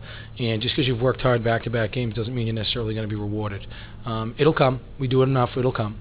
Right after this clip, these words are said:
for sure. Uh, you know, and, and, and I think tonight was just more evidence that, you know, we can take the play to anybody in the country. Um, you know,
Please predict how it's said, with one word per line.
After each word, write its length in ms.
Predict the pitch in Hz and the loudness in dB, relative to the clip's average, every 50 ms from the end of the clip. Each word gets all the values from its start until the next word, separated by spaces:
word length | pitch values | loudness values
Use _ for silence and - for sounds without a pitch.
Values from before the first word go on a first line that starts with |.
| - | -8
for 120 | - - 110 | -6 -4 0
sure. 260 | - 127 120 104 101 - - - - - - - | 2 2 2 0 -2 -6 -12 -14 -14 -14 -12 -6
Uh, 500 | - 117 113 110 110 110 110 107 104 110 120 | -2 -2 0 0 0 -2 -2 -4 -4 -6 -6
you 160 | 135 120 113 | -2 -2 -2
know, 220 | 110 104 101 107 - - | -2 -2 -4 -8 -10 -10
and, 240 | - 123 117 110 110 | -8 -6 -4 -4 -4
and, 360 | 120 117 110 110 110 113 113 - | -2 -2 -2 -2 -4 -6 -6 -4
and 80 | 113 | -2
I 80 | 110 107 | 0 2
think 180 | 117 123 - - | 0 0 6 6
tonight 200 | - 120 120 120 | 6 6 6 2
was 120 | 117 107 | 0 -2
just 180 | 107 104 - 135 | -2 -4 -4 -4
more 380 | 127 117 117 117 123 131 151 | -4 -2 0 2 4 4 4
evidence 500 | 151 139 127 117 120 110 107 107 - - - | 2 2 2 2 2 2 0 -2 -4 -4 -4
that, 160 | 120 107 107 110 - - - - - - - - - | -4 -6 -6 -8 -10 -12 -14 -14 -14 -14 -14 -14 -6
you 100 | - 113 | -2 -2
know, 200 | 107 107 104 104 - - - 113 107 107 | 0 0 -2 -6 -8 -12 -12 -12 -2 0
we 120 | 120 143 | 0 2
can 180 | 139 - 110 101 | 2 0 0 10
take 380 | - - - - 131 127 - | 12 12 12 12 10 4 -4
the 60 | - - | -8 -10
play 360 | - - - 120 113 107 104 | -8 -2 2 2 2 2 0
to 100 | 98 - - - | -2 -6 -6 -2
anybody 640 | 110 107 107 120 117 107 110 104 101 110 113 117 - - - - | -2 0 0 0 0 0 0 -2 -2 -4 -8 -8 -12 -14 -10 -4
in 260 | 113 110 107 107 110 - - - - | -2 -2 -2 -2 -4 -6 -10 -8 -8
the 80 | 101 | -6
country. 420 | - - 107 101 95 - - - - - - - - - - - - - | -4 -4 -4 -4 -4 -6 -10 -10 -12 -12 -14 -12 -14 -14 -14 -12 -8 -4
Um, 480 | 117 110 110 107 107 110 107 107 113 - - - - - | 0 2 2 2 2 2 0 -4 -6 -10 -12 -14 -10 -2
you 100 | 123 113 | 0 0
know, 200 | 107 101 98 107 | 0 0 -2 -6